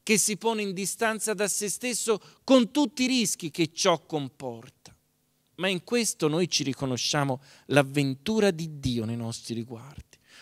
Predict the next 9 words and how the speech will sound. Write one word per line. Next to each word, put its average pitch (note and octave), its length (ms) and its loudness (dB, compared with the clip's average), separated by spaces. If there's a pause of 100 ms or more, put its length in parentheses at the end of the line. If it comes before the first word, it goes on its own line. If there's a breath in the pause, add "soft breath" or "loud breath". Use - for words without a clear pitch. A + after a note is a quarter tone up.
(100)
Un'avventura F#3 760 6 (480 soft breath)
dirà E3+ 260 10
Bonhoeffer, E3+ 680 6
a D3 140 8
carissimo D3 680 6
prezzo, D3+ 680 4
come C3+ 200 -2
la C#3 160 2
croce E3 640 4